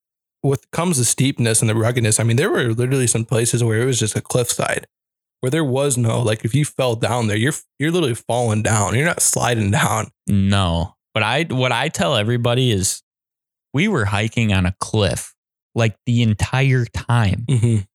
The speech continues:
Speaker 2: I mean, it was us and then a cliff. I, that's what it felt like. That's how steep it was.
Speaker 1: Yep.
Speaker 2: I can't think of any other words to describe it.
Speaker 1: Yeah, and, you know, it's one of those things, like, I remember looking at pictures of the unit because we were in a wilderness area that a lot of people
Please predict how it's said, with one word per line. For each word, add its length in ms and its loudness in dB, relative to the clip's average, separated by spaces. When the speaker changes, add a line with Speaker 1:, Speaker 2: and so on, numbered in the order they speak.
Speaker 2:
I 80 0
mean, 240 4
it 80 2
was 260 0
us 460 -2
and 160 2
then 80 2
a 60 0
cliff. 420 -4
I, 120 -2
that's 400 -2
what 140 0
it 60 -2
felt 260 -4
like. 240 -2
That's 360 -2
how 180 0
steep 360 0
it 120 -2
was. 480 -2
Speaker 1:
Yep. 260 -2
Speaker 2:
I 120 -4
can't 380 0
think 240 -2
of 100 -2
any 240 0
other 220 0
words 340 -2
to 80 -2
describe 520 -2
it. 140 -8
Speaker 1:
Yeah, 160 0
and, 240 -2
you 60 0
know, 100 0
it's 140 -4
one 100 -2
of 60 0
those 120 0
things, 220 0
like, 160 -2
I 60 -2
remember 280 0
looking 280 -2
at 180 -4
pictures 280 -2
of 80 -2
the 80 0
unit 440 0
because 260 -2
we 100 0
were 80 0
in 60 -2
a 60 -2
wilderness 460 0
area 380 0
that 160 -2
a 40 0
lot 160 0
of 60 -12
people 440 -4